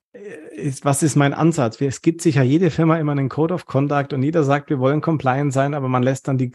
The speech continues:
Truhen vielleicht doch zu. Und das ist ja auch nicht der Ansatz, wo es losgeht, weil nur wenn ich diese Truhe mal aufmache, klar, hat die dann einer am Bein und dann muss sie einer lösen.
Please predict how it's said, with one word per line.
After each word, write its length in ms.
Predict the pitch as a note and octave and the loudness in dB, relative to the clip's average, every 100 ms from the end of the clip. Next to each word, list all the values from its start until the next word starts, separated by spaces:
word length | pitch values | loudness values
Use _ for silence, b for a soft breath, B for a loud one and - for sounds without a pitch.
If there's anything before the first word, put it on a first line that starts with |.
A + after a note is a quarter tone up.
| - | -4
Truhen 300 | C3+ D3+ E3 | 2 4 2
vielleicht 420 | D#3+ D3+ - - | 0 -4 -6 -4
doch 180 | D3 - | -4 -4
zu. 420 | - - E3 G#2+ B B B B _ | -8 0 0 0 B B B B _
Und 200 | A#2+ A#2+ | -8 -2
das 180 | C3 C3 | -2 -2
ist 120 | D3+ | -4
ja 100 | D3+ | -2
auch 140 | - D#3 | 0 2
nicht 180 | D#3 | 2
der 100 | D3 | 0
Ansatz, 460 | C#3+ E3+ D#3 D3+ - | 0 -2 -2 -4 -2
wo 80 | C#3+ | -4
es 100 | D3 | 0
losgeht, 460 | D#3 D#3+ D3 A#2+ | 0 0 -2 -4
weil 240 | A#2+ B2 A#2+ b b b b | 2 2 0 b b b b
nur 160 | C#3 D#3 | 2 4
wenn 120 | E3+ | 4
ich 100 | D3 | 2
diese 280 | D3 B2 A#2+ | 0 -2 -2
Truhe 260 | C3+ E3+ E3 | 0 2 4
mal 240 | C#3+ D3 - | 2 0 -2
aufmache, 720 | D#3+ D#3+ D3+ D3+ - C#3+ B2 D3+ - _ _ _ _ | -2 -2 -2 -4 -4 -8 -8 -12 -20 _ _ _ _
klar, 420 | - D3 B2+ - | 0 0 0 -6
hat 220 | C#3 - | -8 -4
die 80 | D#3 | -2
dann 160 | C#3+ C#3 | 0 -2
einer 280 | C#3+ C#3+ - | 0 -2 0
am 120 | C#3 | 0
Bein 240 | C#3 D#3 | 2 2
und 100 | B2+ | 0
dann 100 | A#2 | -2
muss 180 | B2 C#3+ | -4 -6
sie 120 | - | -6
einer 240 | - C#3+ C#3 | -6 -4 -2
lösen. 420 | C#3+ D#3 B2+ A#2+ | 2 0 0 -6